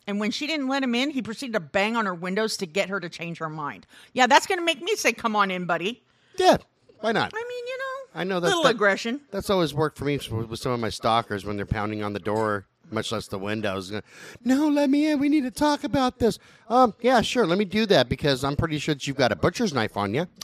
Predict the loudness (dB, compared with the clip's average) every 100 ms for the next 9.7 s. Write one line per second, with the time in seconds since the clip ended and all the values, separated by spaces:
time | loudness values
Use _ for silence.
0 | -20 -20 -20 -8 -2 0 2 0 0 2
1 | 4 2 -2 -20 -4 -2 -2 -2 0 2
2 | 2 0 -2 -2 -2 -2 0 2 2 2
3 | 0 2 2 2 4 4 4 4 4 4
4 | 0 0 -4 -4 -2 -2 2 4 4 4
5 | 0 -4 0 0 -2 -8 -4 -2 -2 -4
6 | -2 -2 0 2 2 4 2 2 2 4
7 | 4 0 0 -2 -2 -4 -8 -4 -2 0
8 | -2 -2 -6 0 2 4 2 2 0 2
9 | 2 0 0 0 0 -2 -8